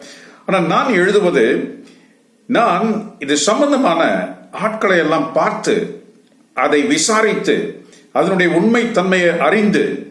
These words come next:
எந்த இடம், எந்த, எந்த நிலையில் யாரிடம் இதை பேசினார், எப்படியெல்லாம் இதை செய்தார் என்பதை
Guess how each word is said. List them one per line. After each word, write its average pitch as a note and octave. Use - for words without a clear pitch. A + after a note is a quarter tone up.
எந்த A2+
இடம், A2
எந்த, A#2
எந்த D3
நிலையில் G#3
யாரிடம் G#3+
இதை C#3
பேசினார், F#3
எப்படியெல்லாம் G#3
இதை D#3+
செய்தார் E3+
என்பதை D3